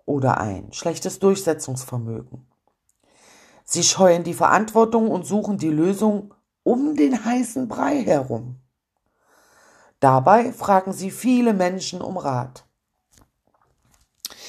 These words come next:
Ich führte den Coachie zum Erleben dieses unbewussten inneren Konfliktes. Das war ein sehr emotionaler Moment.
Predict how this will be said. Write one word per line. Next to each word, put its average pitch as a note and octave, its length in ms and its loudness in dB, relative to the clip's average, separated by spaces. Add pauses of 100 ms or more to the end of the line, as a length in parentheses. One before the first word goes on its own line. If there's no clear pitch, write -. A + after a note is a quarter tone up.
(520)
Ich - 200 -2
führte C#4+ 300 6
den G3 200 0
Coachie A#3 440 6
zum G3 180 -2
Erleben G#3 440 4
dieses D3+ 320 -8
unbewussten D3 680 -4
inneren C#3+ 420 0
Konfliktes. C3 920 -6 (760)
Das - 320 -8
war D3+ 100 6
ein C3 180 0
sehr C#3 200 0
emotionaler D3+ 640 -4
Moment. C3 580 -6